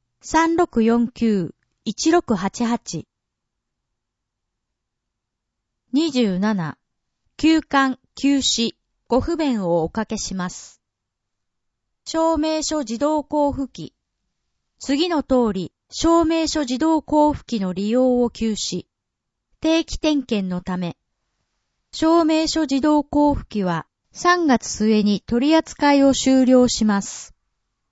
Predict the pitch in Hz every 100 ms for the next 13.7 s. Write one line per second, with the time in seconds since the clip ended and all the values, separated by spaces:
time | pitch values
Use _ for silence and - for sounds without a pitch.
0 | _ _ _ - 311 330 - 294 294 -
1 | 262 254 - _ _ - 320 311 - 302
2 | 208 180 _ _ - 302 330 311 311 320
3 | 320 269 240 196 175 180 254 247 247 226
4 | 220 208 190 190 - - _ _ _ _
5 | _ _ _ _ _ _ _ _ _ _
6 | - 311 330 - 302 294 - 262 247 -
7 | _ - 262 311 330 330 247 214 - 196
8 | _ - 220 214 190 190 _ _ _ _
9 | _ - 311 311 - 302 214 190 - _
10 | _ 226 262 339 349 320 339 277 220 190
11 | 170 - 147 _ _ - - 302 294 269
12 | 185 - _ _ _ _ - 311 330 311
13 | 311 302 - 220 185 165